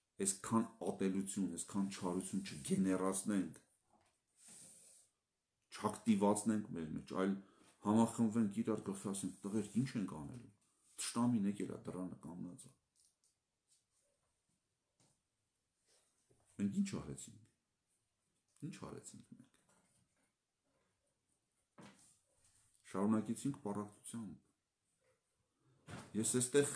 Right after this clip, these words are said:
կողմեր չեմ նշում, բախի նրանք սենց արեցին, բախի սրանք սենց արեցին, բա այս մյուսը խի սենց ասեց, բա հետո խի սենց եղավ, այդ ամեն բոլոր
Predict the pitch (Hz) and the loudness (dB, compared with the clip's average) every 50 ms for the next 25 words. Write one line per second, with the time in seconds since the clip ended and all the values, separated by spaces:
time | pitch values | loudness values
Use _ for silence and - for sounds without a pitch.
0 | - - - - - - - 135 127 127 135 151 139 139 - 156 143 151 135 110 | -6 -8 -10 -14 -2 8 10 10 10 12 10 8 8 8 8 4 4 6 6 4
1 | 92 - - - - - - - _ _ _ _ _ _ _ _ - - - - | 4 2 0 -8 -10 -12 -12 -16 _ _ _ _ _ _ _ _ -20 -20 -20 -20
2 | - _ _ _ _ _ _ _ _ _ _ _ _ - 107 110 107 - - 170 | -20 _ _ _ _ _ _ _ _ _ _ _ _ -4 -2 0 2 4 4 4
3 | 185 165 160 160 165 160 - - 151 160 156 135 147 143 143 143 139 - 139 139 | 6 6 6 6 6 4 4 4 4 4 4 4 4 6 6 6 6 6 6 4
4 | 123 - - - - - - 156 - - - 127 127 - 147 139 135 135 135 - | 4 4 0 -10 -16 -8 -6 -6 -4 -2 0 0 2 4 6 6 8 8 8 6
5 | 131 131 135 131 - 127 123 123 120 120 - 123 120 107 98 - - - - - | 4 4 4 4 4 4 4 4 2 2 6 8 8 6 6 2 -8 -18 -20 -16
6 | - - 107 110 120 120 - 110 120 123 - 117 104 - 135 - - - 165 156 | -6 -2 2 4 6 6 8 8 8 8 8 4 4 2 2 2 2 2 2 2
7 | 147 - 139 135 - 143 135 120 101 - - - - - - 76 82 82 87 98 | 2 2 2 2 4 4 4 4 2 0 -2 -8 -10 -14 -8 -6 -4 0 0 0
8 | 98 95 98 - - 170 170 - - 160 156 - - 139 127 127 123 113 95 - | 2 2 0 0 2 4 4 4 4 4 0 0 0 0 0 0 -2 -2 -2 -4
9 | - - _ _ _ _ _ _ _ - - 110 110 - 117 127 131 127 127 127 | -8 -18 _ _ _ _ _ _ _ 0 0 0 2 2 2 2 4 4 4 4
10 | 135 156 175 175 143 110 98 98 98 110 117 123 117 | 4 4 4 4 2 4 4 6 6 6 6 4 2